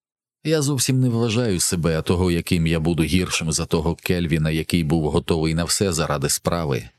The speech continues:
ім'я якій Контакт. І ніхто не матиме права мене осудити. До кімнати ввійшов Снаут,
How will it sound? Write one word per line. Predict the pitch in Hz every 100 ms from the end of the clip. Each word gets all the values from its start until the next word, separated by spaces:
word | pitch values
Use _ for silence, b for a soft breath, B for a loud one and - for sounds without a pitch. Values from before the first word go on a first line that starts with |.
| _ -
ім'я | 85 78 71 73
якій | 71 67 71 67
Контакт. | - 78 76 - - - - - _ _ _ _ _
І | 101
ніхто | 87 - 95
не | 85
матиме | 78 73 76 71
права | - 92 80
мене | 69 73 73 - -
осудити. | 78 - 78 69 - - - _ _ _ _ _ _ _ _ _ _ _ _ _ _ _ _ _ _ _ _ _ _ _ _ _ _ _ _ _ _ _ _ _
До | 101 101
кімнати | 117 110 107 98
ввійшов | 95 92 98 - 95
Снаут, | - - 92 67 65